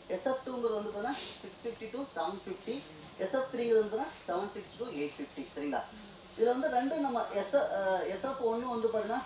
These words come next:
நார்மலா வந்து பாத்தீங்கன்னா, ஸ்லாப் காங்கிரீட்,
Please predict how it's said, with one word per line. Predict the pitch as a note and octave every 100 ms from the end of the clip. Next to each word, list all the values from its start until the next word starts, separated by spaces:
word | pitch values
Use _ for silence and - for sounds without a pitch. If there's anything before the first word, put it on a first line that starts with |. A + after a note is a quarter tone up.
| - E3+
நார்மலா | F#3+ F#3+ A3 G#3+
வந்து | G#3 F#3+
பாத்தீங்கன்னா, | F3 F#3 A3 - - -
ஸ்லாப் | F3+ F3 F#3 F#3
காங்கிரீட், | F3+ E3+ F3 D3+